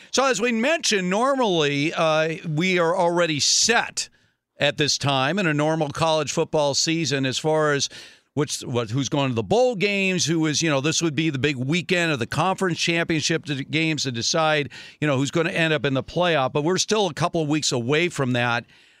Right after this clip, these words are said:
But it's interesting, this dynamic, and going back to the decision, Jeff, of the Big Ten and the Pac-twelve to first, you know,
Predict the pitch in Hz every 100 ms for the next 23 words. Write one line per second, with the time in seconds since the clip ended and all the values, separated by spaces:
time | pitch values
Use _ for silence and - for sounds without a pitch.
0 | _ - 190 202 - 247 285 311 - 226
1 | 214 180 165 - - 175 175 170 175 170
2 | 135 120 - 147 147 127 208 247 185 180
3 | 175 170 143 135 131 - 170 196 151 143
4 | 117 139 139 131 - 147 143 127 143 143
5 | 135 107 208 165 - 170 160 165 151 131
6 | - 165 175 - 156 139 123 107 - -
7 | - _ - 180 160 151 - 214 214 -
8 | - _ _ _ 202 196 156 147